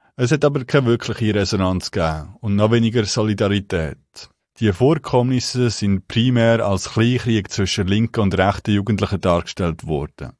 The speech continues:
was aber wirklich nicht der Tatsache entsprochen hat.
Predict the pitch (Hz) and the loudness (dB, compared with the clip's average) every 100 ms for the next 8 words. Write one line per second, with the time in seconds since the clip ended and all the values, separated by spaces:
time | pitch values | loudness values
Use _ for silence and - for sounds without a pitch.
0 | _ _ _ - 95 107 98 98 107 - | _ _ _ -2 0 2 2 4 2 0
1 | 90 92 85 87 85 85 - 92 87 90 | -2 -2 -2 -2 0 0 -2 -6 -4 -6
2 | 82 - 82 - 87 76 67 _ _ - | -8 -4 -4 -4 -6 -8 -10 _ _ -20